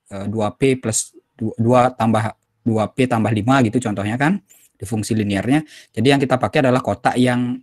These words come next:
eh, di tengah. Jadi rumus untuk keseimbangan pasar, eh, pengaruh pajak terhadap keseimbangan pasar, kita pakai yang rumus yang di tengah ya, yang berbasis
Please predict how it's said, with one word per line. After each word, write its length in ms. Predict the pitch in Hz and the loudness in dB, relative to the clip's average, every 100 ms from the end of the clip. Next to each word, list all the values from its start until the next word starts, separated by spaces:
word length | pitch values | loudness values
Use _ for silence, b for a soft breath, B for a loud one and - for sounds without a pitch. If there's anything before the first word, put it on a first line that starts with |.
| - | -10
eh, 80 | 104 | -6
di 80 | 104 | -6
tengah. 480 | - 107 95 95 - | -4 -4 -4 -8 -18
Jadi 320 | - 101 117 123 | -10 -6 -2 -2
rumus 400 | 107 131 - - | -2 -4 -4 -10
untuk 400 | 104 - 131 - | -8 -8 -8 -6
keseimbangan 320 | 110 101 101 | -4 -4 -6
pasar, 480 | 87 - 127 147 b b b b _ | -8 -2 0 0 b b b b _
eh, 80 | |
pengaruh 400 | 107 120 113 151 | -6 0 0 2
pajak 320 | 135 110 127 127 | 2 0 0 -2
terhadap 400 | 107 98 127 - | -4 -2 -6 -6
keseimbangan 320 | 113 104 98 | -6 -6 -6
pasar, 320 | 92 120 123 | -6 -4 -4
kita 240 | - 110 | -4 -8
pakai 240 | 101 92 113 | -8 -4 -4
yang 80 | 104 | -4
rumus 240 | 101 - | -6 -8
yang 160 | 95 95 | -10 -10
di 80 | |
tengah 320 | 92 98 110 104 | -8 -6 -4 -4
ya, 240 | 87 92 | -6 -8
yang 160 | 92 95 | -8 -6
berbasis 640 | 98 85 - 120 - | -6 -8 -4 -4 -6